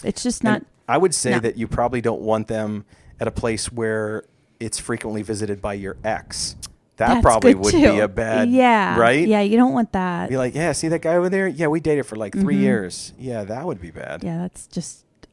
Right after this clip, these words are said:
Speaker 2: And
Speaker 1: awkward all
Speaker 2: awkward
Speaker 1: over
Speaker 2: and
Speaker 1: it.
Speaker 2: weird. Yeah.
Speaker 1: Nobody needs that.
Speaker 2: No.
Speaker 1: Any party. Okay.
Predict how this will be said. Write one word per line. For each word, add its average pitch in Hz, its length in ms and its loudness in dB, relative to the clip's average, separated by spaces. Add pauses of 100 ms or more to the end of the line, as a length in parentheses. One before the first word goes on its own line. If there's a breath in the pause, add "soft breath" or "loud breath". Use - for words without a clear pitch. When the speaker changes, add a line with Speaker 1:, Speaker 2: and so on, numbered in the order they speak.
Speaker 2:
And 143 260 -2
Speaker 1:
awkward 156 140 6
all 165 120 2
Speaker 2:
awkward 90 140 2
Speaker 1:
over 80 140 -4
Speaker 2:
and 131 80 2
Speaker 1:
it. 139 40 0
Speaker 2:
weird. 127 380 0 (100)
Yeah. - 140 -2
Speaker 1:
Nobody 294 300 4
needs 156 320 -6
that. 151 360 -8
Speaker 2:
No. 135 360 -2
Speaker 1:
Any 233 180 -2
party. - 320 -6 (640 loud breath)
Okay. 220 300 2